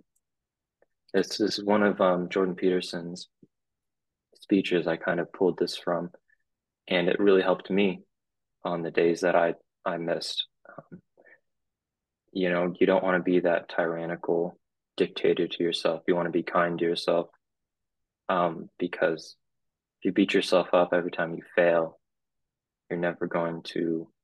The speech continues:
show up again. Um, so on the days that I miss, I'd be like, "All right, let's, uh, show up again tomorrow." And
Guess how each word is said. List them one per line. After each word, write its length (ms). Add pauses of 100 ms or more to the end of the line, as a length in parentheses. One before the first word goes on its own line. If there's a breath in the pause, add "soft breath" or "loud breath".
(260)
show 300
up 120
again. 380 (1120)
Um, 360 (360)
so 180
on 100
the 80
days 240
that 100
I 60
miss, 520 (120)
I'd 140
be 120
like, 220
"All 80
right, 240 (840)
let's, 240
uh, 280
show 200
up 100
again 220
tomorrow." 420 (960)
And 320